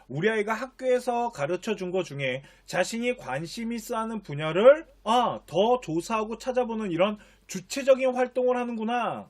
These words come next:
라고 평가를 해주거든요. 대신 전공과 관련된 활동을 하면 좋겠죠. 그래서 자기가 가고자 하는 학과와 좀 연관되는 이런 부분들이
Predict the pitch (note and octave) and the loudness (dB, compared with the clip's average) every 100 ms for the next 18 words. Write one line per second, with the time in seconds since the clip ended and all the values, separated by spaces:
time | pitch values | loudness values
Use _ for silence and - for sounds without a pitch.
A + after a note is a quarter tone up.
0 | _ C3 D3+ E3+ A#3+ C#4 - C#4+ C#4 C#4 | _ -2 0 0 -2 -4 -4 -6 2 2
1 | B3+ C4 C4+ C4+ A3 D3+ D#3+ - _ _ | 2 0 2 2 2 -4 -6 -10 _ _
2 | _ F3+ F#3+ C4 A#3 - _ - _ - | _ 0 2 4 2 0 _ -20 _ -10
3 | - F3 G#3 C4 C4 C4+ E3+ D#3+ G#3+ A3+ | 0 0 4 4 8 6 6 2 0 0
4 | A#3 A#3 A3 A3 G#3+ G#3+ D#3 - F3+ A2+ | -4 -6 -4 -4 -2 -4 -6 -6 -6 -8
5 | - _ _ _ _ _ _ _ _ C3 | -18 _ _ _ _ _ _ _ _ -6
6 | C#3+ F3+ G#3+ C4 B3+ - - - - D3+ | 0 2 4 2 0 -12 -20 -20 -8 -4
7 | E3+ G3+ A3 - C#3 E3+ G3+ G#3+ G3+ G#3 | -4 -2 -2 -2 -2 -2 0 2 2 -2
8 | B3 B3 A#3+ A3+ A3+ G#3+ G#3+ F#3+ B2+ D3 | -6 -4 0 2 4 2 0 -4 -2 -4
9 | F#3 A3+ A3+ A3+ G#3+ G#3+ G3 C#3+ E3 F3+ | -2 -4 -4 -4 -2 -2 -4 -2 -2 -2
10 | D3+ E3+ E3+ E3 G3+ C3 | -6 -4 -2 2 0 0